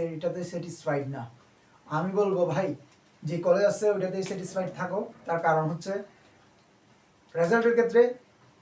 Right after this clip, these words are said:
কলেজ খুব বেশি একটা ফ্যাক্ট ফেলে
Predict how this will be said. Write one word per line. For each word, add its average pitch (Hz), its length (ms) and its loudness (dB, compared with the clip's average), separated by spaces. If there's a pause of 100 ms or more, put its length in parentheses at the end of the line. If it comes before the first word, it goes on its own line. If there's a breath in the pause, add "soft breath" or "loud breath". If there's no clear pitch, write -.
(640)
কলেজ 185 260 8 (760)
খুব 208 120 0 (100)
বেশি 180 240 -2
একটা 208 220 4
ফ্যাক্ট 202 240 2 (240)
ফেলে 175 200 2